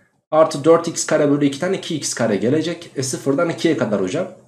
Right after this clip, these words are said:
Peki yazalım ikiyi yerine. E, şurası eksi on altı bölü üç gelir.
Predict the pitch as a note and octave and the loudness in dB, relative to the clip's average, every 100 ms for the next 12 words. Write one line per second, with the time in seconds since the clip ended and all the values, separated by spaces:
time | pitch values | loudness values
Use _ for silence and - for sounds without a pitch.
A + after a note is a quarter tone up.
0 | _ - - - D3 C#3 D3+ E3 D3+ C3 | _ -20 -8 -6 0 2 4 4 2 0
1 | - A2+ G#2 G2 G2+ F#3 - - - - | -2 0 2 2 0 -6 -8 -18 -20 -20
2 | _ - G#2 G#2+ G#2 G#2 E3+ D#3 - D3 | _ -6 0 2 2 0 0 0 0 -4
3 | D3 - E3+ D#3 D3 C#3+ C#3+ D3 D3+ - | -2 0 4 4 4 2 0 0 -2 -2
4 | G#2+ G3 - - _ | -2 -2 -8 -12 _